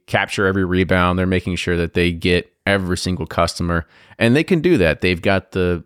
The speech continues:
the millions and millions of dollars they can throw in marketing budgets to be able to do that and continually take and capture market share. But I think the one thing that <laughs> I think it's good for us is that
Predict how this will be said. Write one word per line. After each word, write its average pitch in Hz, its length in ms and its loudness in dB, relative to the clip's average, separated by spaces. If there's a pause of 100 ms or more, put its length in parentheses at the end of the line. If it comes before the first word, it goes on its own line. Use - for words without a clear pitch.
the 95 140 -4
millions 123 600 4
and 104 160 2
millions 107 280 2
of 101 100 0
dollars 98 320 2
they 92 80 0
can 90 160 -6
throw 92 260 0
in 87 60 -2
marketing 95 460 2
budgets 90 360 2
to - 60 -10
be 82 60 -4
able 82 100 -6
to 78 100 -4
do 87 240 0
that 87 320 2 (360)
and 87 280 0
continually 101 500 2
take 87 400 -2
and 85 120 -8
capture 85 400 -4
market 80 340 -6
share. - 300 -6 (360)
But 120 120 4
I 131 80 4
think 190 240 -4
the 113 100 2
one 98 220 2
thing 92 240 2
that 80 260 0 (240)
<laughs> - 160 -16 (220)
I 110 80 0
think 139 180 -2
it's 110 160 -4
good 104 240 -2
for - 240 -6
us 85 400 0
is 87 180 -4
that 90 280 0